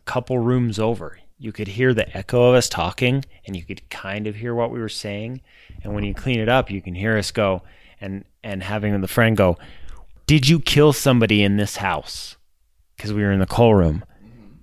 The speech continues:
And a little girl's voice in the microphone that was in the crawl space clearly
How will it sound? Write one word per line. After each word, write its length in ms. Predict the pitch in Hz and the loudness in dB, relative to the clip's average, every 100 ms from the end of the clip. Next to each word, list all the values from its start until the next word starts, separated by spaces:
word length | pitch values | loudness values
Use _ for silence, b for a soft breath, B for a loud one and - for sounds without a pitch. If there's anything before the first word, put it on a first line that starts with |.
| - | -10
And 160 | 120 101 | -6 -4
a 80 | |
little 480 | 98 101 110 139 156 | -4 -2 2 4 4
girl's 460 | 147 127 139 131 104 | 4 4 4 4 0
voice 760 | 92 120 127 - - - - _ _ _ _ _ _ - | 2 6 6 2 -8 -14 -16 _ _ _ _ _ _ 0
in 120 | 120 | 4
the 80 | 107 | 6
microphone 960 | 98 95 135 156 151 - 156 160 175 - - - - - - | 6 4 2 0 -2 2 4 4 0 -6 -20 -20 -20 -16 -8
that 120 | 107 | -4
was 180 | 101 104 | -4 -2
in 80 | |
the 80 | 117 | -2
crawl 300 | - - 160 | 0 2 4
space 580 | 147 - 80 - - - _ _ _ _ _ - | 2 -2 -6 -6 -12 -14 _ _ _ _ _ -14
clearly 1080 | - - - 147 151 160 160 143 101 85 85 | -8 -8 -6 -2 4 6 6 4 2 -4 -10